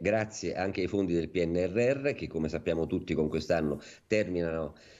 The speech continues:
la, la loro, eh, la, la loro funzione, la loro presenza, il che vuol dire che il duemilaventiquattro dovremo affrontarlo esclusivamente con risorse pubbliche, quindi tornare a quello che era prima del P N R R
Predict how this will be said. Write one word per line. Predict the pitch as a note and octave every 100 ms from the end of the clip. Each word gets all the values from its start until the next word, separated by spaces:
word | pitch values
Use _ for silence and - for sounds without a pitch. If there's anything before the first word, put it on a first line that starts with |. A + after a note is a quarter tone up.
| - D2+
la, | F2 E2+
la | E2 F2+
loro, | G2+ G#2 F#2+ F#2
eh, | D#2 G#2+ F2
la, | E2 E2+
la | E2 E2+
loro | F2+ F2+
funzione, | E2+ G#2 G2+ G#2+ A#2 D3+
la | E2
loro | E2+ F2+
presenza, | F#2 A#2 A#2+ C3+ F2
il |
che | D#2 F#2+
vuol | F#2+
dire | G2 F#2+
che | E2+
il |
duemilaventiquattro | F2 G#2 F#2+ F2 F2 A2 G#2+ G#2+ G2+
dovremo | E2+ F2
affrontarlo | E2+ G#2 G2 E2+ F2+
esclusivamente | E2 - E2 E2 E2 D#2
con | E2 D#2
risorse | D2 D#2 - D#2
pubbliche, | B2 - D2 B1+
quindi | E2+ D#2
tornare | C#2 F#2+ F#2+ E2 F2+
a | E2+
quello | D#2+ D#2+
che | D#2+
era | D#2
prima | D#2 F2+
del | D#2 D2
P | D#2 D2+
N | D#2
R | D#2 C#2+
R | E2+ D2+ B1+ D#2+